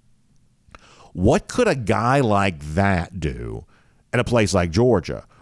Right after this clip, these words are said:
with other really impressive weapons around him? Because at Missouri, probably all Lovett really had going for him is the fact that he got a chance to play next to Luther Burden. And actually, Lovett had a better year last season than Burden did,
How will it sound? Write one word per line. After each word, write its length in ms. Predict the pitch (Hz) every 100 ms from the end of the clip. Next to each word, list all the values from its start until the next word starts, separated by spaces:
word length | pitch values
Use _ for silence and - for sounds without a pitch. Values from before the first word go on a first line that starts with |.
| -
with 280 | 117 113 -
other 440 | 131 143 123 107 104
really 600 | 113 107 104 131 127 104
impressive 560 | 95 - 104 - 95
weapons 440 | 80 101 101 90 90
around 320 | 92 139 107
him? 60 |
Because 200 | 85 104
at 80 | 107
Missouri, 640 | 95 90 90 180 208 131 113
probably 380 | - - 123
all 200 | 110 117
Lovett 240 | 104 113 101
really 200 | 101 90
had 340 | 107 120 104 - - -
going 260 | 101 156 135
for 160 | 98
him 80 | 104
is 80 | 104
the 100 | 85 -
fact 220 | 113 113 104
that 60 |
he 20 | 104
got 80 |
a 60 | 98
chance 240 | - 101
to 40 | -
play 160 | 107
next 200 | 95 90
to 60 | 90
Luther 180 | 85 76
Burden. 320 | 117 139 69
And 100 | 90
actually, 280 | 127 - 80
Lovett 380 | 80 104 127 82
had 60 |
a 40 | 80
better 180 | 73
year 360 | 73 127 127 82 - -
last 320 | 90 78 -
season 280 | 147 127 90
than 140 | 85
Burden 340 | 104 151 123
did, 260 | 85 82 92